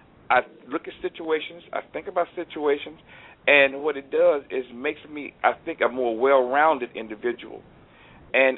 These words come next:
it, what it does, I think everybody's got talent, I think, but you've gotta be breaking that talent out, and it's given me a chance to show that I have talent now. I wanna bring this talent out and to use this talent, 'cause I want people to read this book. The best thing I love, Denise, is,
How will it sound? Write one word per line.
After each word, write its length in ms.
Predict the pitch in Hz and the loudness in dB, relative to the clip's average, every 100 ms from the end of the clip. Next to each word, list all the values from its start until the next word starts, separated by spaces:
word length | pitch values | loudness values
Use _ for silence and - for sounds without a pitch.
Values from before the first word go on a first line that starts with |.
| - | 0
it, 140 | 147 | -2
what 200 | 147 170 | 2 0
it 120 | 151 | 0
does, 340 | 165 196 185 156 - _ | -6 0 0 -2 -10 _
I 120 | 147 | -2
think 280 | - 160 - | -2 -12 -2
everybody's 400 | 165 196 196 175 | 0 2 0 0
got 160 | 156 131 - | -2 -2 -4
talent, 300 | 143 110 - _ _ _ _ - - | -6 -6 -12 _ _ _ _ -10 -2
I 120 | 120 - | -2 -2
think, 220 | 139 123 _ 131 | -6 -6 _ -10
but 100 | 123 | -8
you've 160 | 135 117 | -12 0
gotta 280 | 143 143 123 | 4 4 2
be 100 | 113 - | -2 -2
breaking 260 | 151 143 135 | -2 0 -6
that 140 | 123 | -6
talent 320 | 139 131 131 123 | -6 -6 -6 -4
out, 220 | 110 101 113 | -4 -4 -10
and 100 | 113 | -14
it's 120 | 110 | -8
given 200 | 135 139 | -6 -4
me 60 | 131 | -4
a 60 | 120 - | -6 -10
chance 220 | 143 127 - | -8 -10 -10
to 100 | 110 - - | -14 -12 -4
show 180 | 135 113 | -2 -2
that 100 | 110 - - - - | -8 -10 -20 -14 0
I 100 | 107 | 4
have 200 | 127 - | 4 0
talent 320 | - 131 123 120 | 0 0 0 -2
now. 160 | 123 | -2
I 20 | |
wanna 160 | 120 110 | -4 -8
bring 260 | 107 120 123 | -6 -6 -6
this 100 | 120 | -8
talent 300 | 131 131 127 | 0 2 2
out 200 | 120 120 - - - - | -2 -4 -10 -20 -20 -2
and 180 | 117 110 - | -2 -2 -10
to 60 | |
use 380 | 110 107 131 135 - | -12 -6 -4 -4 -6
this 100 | - - | -10 0
talent, 280 | 120 104 - - - - | 0 0 -12 -20 -20 -12
'cause 120 | 120 | 0
I 100 | 135 | 2
want 220 | 220 233 | 2 -2
people 240 | - 220 170 - | -10 -16 -16 -14
to 80 | |
read 400 | 123 139 165 143 | -14 -12 -12 -14
this 120 | 113 - | -20 -8
book. 180 | 107 - | -6 -6
The 80 | 107 | -4
best 280 | 170 226 - | 0 0 -2
thing 120 | 196 | 0
I 100 | 175 | 2
love, 320 | 160 147 131 | 2 2 0
Denise, 220 | 120 123 - | -4 -14 -12
is, 120 | 110 | -16